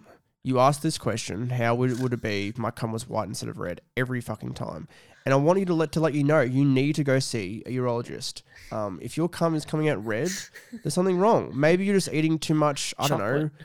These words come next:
Speaker 2: Chocolate. <laughs>
Speaker 1: chocolate or s-, you know, s-, something. But look, you need to go see a doctor, mate. Something's wrong.
Speaker 2: <laughs>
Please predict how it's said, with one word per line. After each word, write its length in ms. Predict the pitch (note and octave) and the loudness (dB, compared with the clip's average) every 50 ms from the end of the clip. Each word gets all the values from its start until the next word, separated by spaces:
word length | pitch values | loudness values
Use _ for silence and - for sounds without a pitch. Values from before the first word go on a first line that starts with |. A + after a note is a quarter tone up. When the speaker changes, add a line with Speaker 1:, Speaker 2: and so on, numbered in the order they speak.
| - - | -10 -8
Speaker 2:
Chocolate. 500 | F3+ - - _ - A#3 G3+ - - - | -8 -8 -4 _ 2 2 2 2 0 -4
<laughs> 0 | |
Speaker 1:
chocolate 400 | - - E3+ E3+ - - E3+ D3 | 0 0 0 2 0 0 -2 0
or 60 | C3+ C3 | 0 -2
s-, 160 | C3 - - - | -2 -6 -8 -6
you 100 | D#3+ D#3+ | -2 0
know, 140 | B2 A2+ | 0 0
s-, 100 | A#2 C3 | -2 -4
something. 760 | - - - - - - - F#3 E3 B2+ G#2 G2 A#2 C3 C3+ - - | -6 -6 -8 -8 -6 -2 -2 0 0 0 -2 -4 -6 -8 -10 -12 -4
But 280 | D3 D3 C#3+ C#3+ C#3 - - - | 2 2 4 4 2 0 -6 -10
look, 120 | C#3 B2+ - - - - _ | -10 -10 -12 -14 -20 -12 _
you 80 | C3+ C#3 | -6 -4
need 60 | D3 | -2
to 60 | D3+ | 0
go 60 | D3+ | 0
see 120 | D3 D3+ C3+ | 0 0 -2
a 40 | |
doctor, 240 | B2 A#2+ B2 - - | -2 -4 -6 -8 -10
mate. 160 | - A1+ - - _ _ _ _ _ _ _ _ _ _ _ _ _ _ _ _ _ - - | -12 -12 -12 -16 _ _ _ _ _ _ _ _ _ _ _ _ _ _ _ _ _ -10 -4
Something's 260 | - C3+ D3 C3+ C3 | -2 0 0 0 0
wrong. 220 | A#2+ D2+ B1+ - - _ _ - - - - | -4 -8 -8 -12 -16 _ _ -8 -6 -6 -4
Speaker 2:
<laughs> 0 | - | -2